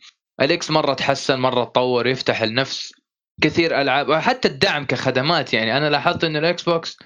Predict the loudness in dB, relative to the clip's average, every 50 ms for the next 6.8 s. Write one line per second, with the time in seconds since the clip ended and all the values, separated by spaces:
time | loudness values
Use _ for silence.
0 | -20 _ _ _ _ _ _ 0 0 2 2 2 2 2 2 2 2 2 2 2
1 | 2 2 0 0 2 0 0 2 2 0 0 0 0 0 0 0 0 0 2 2
2 | 2 2 0 2 2 2 2 0 0 -4 -8 -12 _ _ _ _ _ _ _ _
3 | _ 0 0 0 0 0 0 0 0 0 0 -4 -10 -12 -4 -2 0 0 2 2
4 | 2 2 2 2 0 0 0 0 0 0 0 0 -2 -6 -8 -6 -4 -2 0 0
5 | 0 0 0 0 -2 0 2 2 0 2 2 0 0 0 -2 -2 0 0 0 2
6 | 2 0 0 2 0 0 0 2 0 0 2 0 0 -2 -4